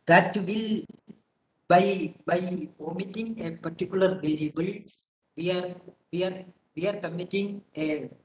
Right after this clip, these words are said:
specification bias or omitted variable bias, and that omitted variable bias will lead to, will, will,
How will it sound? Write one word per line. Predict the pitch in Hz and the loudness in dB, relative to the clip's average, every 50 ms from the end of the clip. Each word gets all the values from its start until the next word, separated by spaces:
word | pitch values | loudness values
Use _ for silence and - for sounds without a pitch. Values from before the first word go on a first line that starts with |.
| _ _ _ - | _ _ _ -14
specification | - - - - 156 151 - 185 190 202 202 - 208 196 - 185 160 135 - | -14 -12 -2 0 0 0 2 0 -2 -2 -2 -2 -4 -2 -2 -4 -4 -4 -4
bias | 127 123 123 139 175 - - - - - | -4 -4 -2 -2 -2 -2 -2 -6 -6 -2
or | 160 165 165 165 165 | -2 -2 -2 -2 -4
omitted | 160 165 190 214 - 247 214 202 | -4 -4 -4 -4 -4 -4 -4 -2
variable | 196 190 180 170 - 135 131 | -4 -4 -4 -4 -6 -8 -10
bias, | 120 - 113 113 110 110 123 156 202 247 - - - - - - _ _ _ - - - - _ - | -10 -10 -12 -12 -10 -6 -4 -4 -4 -4 -6 -10 -14 -16 -18 -20 _ _ _ -20 -20 -20 -10 _ 2
and | 170 170 165 165 | 2 2 4 4
that | 190 220 - - - - - - | 4 2 2 0 -6 -8 -6 -2
omitted | 156 165 185 240 254 254 294 254 247 | -2 0 2 2 0 0 0 0 2
variable | 254 247 247 247 - 226 226 202 | 2 4 4 2 2 0 -4 0
bias | - 165 156 160 160 139 120 117 120 - - - - - - _ - | 2 2 2 4 2 2 0 -2 -2 -6 -8 -8 -10 -12 -14 _ 4
will | 208 226 | 6 6
lead | 240 220 185 170 175 175 - - - _ | 6 6 4 0 -4 -6 -8 -12 -18 _
to, | - 196 214 226 226 - - _ _ _ _ _ _ _ _ _ _ _ _ _ _ _ _ _ _ _ _ _ _ _ _ _ _ - | -6 -6 -6 -6 -8 -12 -16 _ _ _ _ _ _ _ _ _ _ _ _ _ _ _ _ _ _ _ _ _ _ _ _ _ _ 4
will, | 165 233 269 262 269 - 160 | 4 6 6 4 2 -2 -4
will, | 185 233 247 208 185 | -4 -4 -4 -4 -6